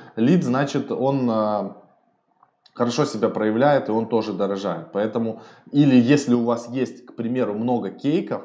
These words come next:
кейков до хрена у вас есть, они лежат, э, с каких-то времён, вы закупились им, вы можете, пожалуйста, фармить, просто стейкая ваши кейки. Лид можете фармить,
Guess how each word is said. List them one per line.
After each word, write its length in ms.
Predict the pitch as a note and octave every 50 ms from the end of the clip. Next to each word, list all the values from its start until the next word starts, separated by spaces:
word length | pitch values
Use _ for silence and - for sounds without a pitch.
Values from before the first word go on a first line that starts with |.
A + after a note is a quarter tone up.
| - - _ _ _ _ _ _ _
кейков 440 | - C3 A#2+ A2+ A2 - F#2 F#2 F2+
до 80 | G2+
хрена 400 | F#2 - A#2 A#2+ A#2 A2 G2+ F2+
у 40 | F2
вас 200 | F2+ F2+ F2 -
есть, 220 | A#2 D3+ D#3 D3+
они 140 | G2 F#2 F#2+ F#2
лежат, 500 | F#2+ G2 F#2+ A#2+ C3 C#3 C#3 - - -
э, 260 | - - E2+ E2 E2 D#2+
с 80 | D#2+
каких-то 420 | - - - - A#2+ A2+ - - G#2
времён, 420 | G2 G2+ G#2 G2+ A#2 B2 B2 G#2+
вы 120 | F#2+ G2+
закупились 600 | G2 G2 F2+ - A2 - - C3 B2 A2 - -
им, 140 | - D#2+ - - - - _ -
вы 140 | A#2 C3 D3
можете, 380 | D#3+ D3+ C3+ A#2 A2+ - G2+
пожалуйста, 580 | F2 F2 A2 A2 A#2+ A2 G2+ F2+ F2 - - F#2
фармить, 520 | - - B2+ A#2 G#2 F2+ F2+ F2+ F2 -
просто 340 | - B2+ C3 B2 - - G#2
стейкая 460 | - - - A#2 A2 - - F#2+ F#2
ваши 280 | F#2 F#2+ G2 F#2+ - G#2
кейки. 440 | G2 - - F#2 F2+ F2+ - - E2+
Лид 520 | F2+ A2 B2+ C#3 C#3 C3+ - - - - _ _ _ _ _ _ -
можете 420 | G#2+ A2 A2 G2+ G2+ F2+ G2+ G2
фармить, 420 | F#2 - G#2+ G2+ F#2+ F#2+ F#2 F2+